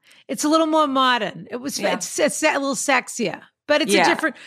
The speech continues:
Speaker 1: but it's a different thing. It wouldn't work as well on stage as it
Speaker 2: Right.
Speaker 1: does. Yeah.
Speaker 2: How do you
Speaker 1: But
Speaker 2: feel about the
Speaker 1: that's
Speaker 2: wigs?
Speaker 1: Well, I think the wigs are great 'cause I
Speaker 2: Okay.
Speaker 1: think,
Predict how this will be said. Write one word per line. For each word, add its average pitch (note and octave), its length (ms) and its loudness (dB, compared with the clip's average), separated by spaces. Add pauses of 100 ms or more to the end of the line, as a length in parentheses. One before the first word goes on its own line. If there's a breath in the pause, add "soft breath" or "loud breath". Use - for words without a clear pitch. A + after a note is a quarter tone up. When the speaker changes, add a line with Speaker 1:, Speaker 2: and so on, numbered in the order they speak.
(140 loud breath)
Speaker 1:
but D#4 80 2
it's D4+ 140 0
a D#4 60 0
different C4+ 420 -2
thing. G#3+ 240 0
It F3 80 -2
wouldn't A#3+ 300 0
work A#3+ 280 2
as G#3 140 0
well F#3 220 2
on F3 180 -2
stage E3 480 -2
as D3 80 -10
it F#3 100 -4
Speaker 2:
Right. E3+ 280 2
Speaker 1:
does. - 260 -10
Yeah. F#3+ 280 -4 (280 loud breath)
Speaker 2:
How - 80 0
do D4 80 6
you C4 40 2
Speaker 1:
But - 40 -4
Speaker 2:
feel F4 120 6
about F#4 160 4
the F3 60 -4
Speaker 1:
that's D#3 140 -2
Speaker 2:
wigs? - 400 -10 (300)
Speaker 1:
Well, E4 120 4
I F4 120 2
think F4 220 -6
the F#4 100 -6
wigs C#4 260 -2
are F4 80 -6
great G4+ 320 0
'cause B3 160 -4
I C4+ 100 2
Speaker 2:
Okay. A3 120 -4
Speaker 1:
think, D4+ 260 -4